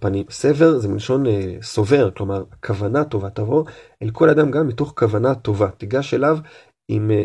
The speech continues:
עם רצון ועם כוונה, אה, לקבל אותו. משנה טז, רבן גמליאל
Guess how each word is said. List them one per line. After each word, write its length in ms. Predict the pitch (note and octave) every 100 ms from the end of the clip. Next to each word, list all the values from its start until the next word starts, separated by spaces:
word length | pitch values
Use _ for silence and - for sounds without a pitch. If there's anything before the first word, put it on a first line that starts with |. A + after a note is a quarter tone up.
| -
עם 240 | G#2+ G#2
רצון 640 | G2+ G#2 - - C#3+ E3+ C#3
ועם 180 | G#2
כוונה, 680 | G#2 A2+ G2+ G2+ A2+ C#3+ F3+ - -
אה, 120 | A2 G2
לקבל 480 | A2 - G2 G#2+ F2+
אותו. 200 | - - _ - - - - - - - - -
משנה 240 | A2+ B2+ C#3+
טז, 280 | C#3+ A2 G2+ F#2 - _ - - -
רבן 520 | G#2+ G#2+ B2+ D#3 E3 A#2+
גמליאל 640 | A2+ G#2 G#2 A#2 B2 C3